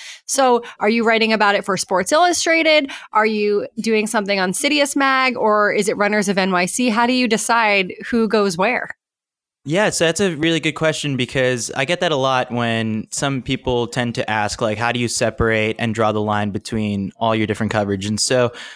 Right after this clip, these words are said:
Speaker 2: uh, for me, if it's something that I'm originally reporting and sometimes a little bit more serious and has to deal with, like, the higher end of the sport, tends to be professionals, I would say, then it's, you know, it goes on Sports Illustrated.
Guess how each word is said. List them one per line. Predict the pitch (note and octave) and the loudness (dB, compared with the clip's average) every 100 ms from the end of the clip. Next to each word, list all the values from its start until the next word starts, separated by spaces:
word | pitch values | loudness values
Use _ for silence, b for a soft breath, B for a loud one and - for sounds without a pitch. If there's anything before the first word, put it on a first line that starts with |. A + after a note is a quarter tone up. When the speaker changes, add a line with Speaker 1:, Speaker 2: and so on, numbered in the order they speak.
| B B _ | B B _
Speaker 2:
uh, | A2+ A2+ | -2 -2
for | - D3 | 0 0
me, | D3+ F3 F3 | 2 2 2
if | C#3 | 0
it's | C#3 | 0
something | - E3+ E3+ | 0 -2 0
that | D#3+ C3 | 0 2
I'm | A#2 | 2
originally | A2 A#2+ B2+ C3+ | 0 0 0 0
reporting | A2+ A2 A#2 A#2 A#2 A#2 A#2 | 0 0 0 2 2 2 0
and | - G2 F#2 F#2 F#2 | -2 -4 -2 -4 -4
sometimes | - A2 G#2+ G#2 G2 | -4 -2 -2 -2 -2
a | |
little | G2 G2+ | -2 -2
bit | F2 | -2
more | G2 F#2+ | -2 -4
serious | - A2+ G#2+ G#2+ | -2 0 2 2
and | A2 | 0
has | G#2 A2+ A2 - | 0 0 -2 -2
to | A2+ - _ | -4 -6 _
deal | A#2 A#2 A2+ G#2+ | 0 2 2 2
with, | G#2+ G2 | 0 0
like, | G#2+ G2+ | -2 -2
the | A2 G#2 | 0 0
higher | A2 G#2+ G#2+ G#2+ - | 0 0 0 -2 -2
end | G#2+ G#2 G2+ | -2 -2 -2
of | |
the | G2 | -4
sport, | - - G#2+ G2+ G2+ - | -6 -4 0 0 -2 -4
tends | B2+ C3 - | -2 -2 -2
to | |
be | A#2+ A#2+ | -2 -2
professionals, | - A2 G#2+ G#2 - G#2+ G2 | -2 -2 0 -2 -2 -2 0
I | G#2 | 0
would | G#2 G2 | 0 -2
say, | - G#2 G2+ | -2 0 0
then | G2+ G2 | -2 -2
it's, | F#2+ - - B B B | -2 -4 -8 B B B
you | - A#2 | -4 0
know, | G2 | 0
it | F#2 G#2+ | 0 0
goes | A2+ A2+ | 2 2
on | A2 G2+ | 2 -2
Sports | - G#2+ - | -2 -2 0
Illustrated. | G#2 G2+ - G2 F#2+ F#2+ | -2 -2 -2 -2 -2 -4